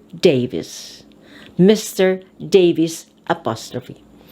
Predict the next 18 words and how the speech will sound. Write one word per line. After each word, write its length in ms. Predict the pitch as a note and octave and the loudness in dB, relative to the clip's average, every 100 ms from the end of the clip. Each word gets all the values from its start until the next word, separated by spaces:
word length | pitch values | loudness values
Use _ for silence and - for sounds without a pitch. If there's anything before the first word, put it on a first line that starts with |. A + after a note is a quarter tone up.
| - - - - | -20 -20 -16 0
And 200 | G3+ G#3+ | 4 6
when 200 | C4 F4 | 6 6
we 200 | F#4 E4+ | 6 4
speak 540 | D4 - - C#4 C4+ - | -2 -14 0 2 2 2
of 340 | G#3+ G#3 F3 | 2 2 0
the 120 | G#3+ | 0
family, 760 | G#3+ C#4 B3+ F3 C#3 E3 C4+ - _ _ _ | 2 2 0 0 -4 -2 -4 -8 _ _ _
we 160 | - F3+ | 0 2
say 480 | F#3 F3+ D#3 D3 C#3+ _ _ _ _ _ _ - | 2 2 0 0 -8 _ _ _ _ _ _ 2
the 120 | G3 | 2
Davises. 1080 | G3 A3 F#3+ C3+ C3 - A2+ G#2+ G#2 - - _ _ _ - | 6 4 4 0 -8 -12 -14 -14 -18 -20 -20 _ _ _ 0
The 160 | F3+ | 2
Davises. 1080 | F#3 G#3 G3+ D#3+ C#3+ - D#3 C3 A#2 A2 A2 _ - - - | 4 6 6 2 -2 -6 -6 -6 -6 -10 -16 _ -20 -18 -4
Again, 540 | D3+ D3+ G3 C#4+ D#4+ - _ - | 0 4 4 4 -2 -12 _ -6
Davis 640 | E3+ A#3+ C#4 C4+ D#4 - - _ _ - | 4 4 4 4 2 0 -10 _ _ 0
ends 580 | G3+ G#3+ G3+ F3 - _ _ - | 2 2 0 -8 -14 _ _ 0
in 360 | F3+ F3 E3+ - _ _ _ _ - | 2 2 -2 -10 _ _ _ _ -4
S. 460 | F#3 G3 G3 - | 2 2 0 -10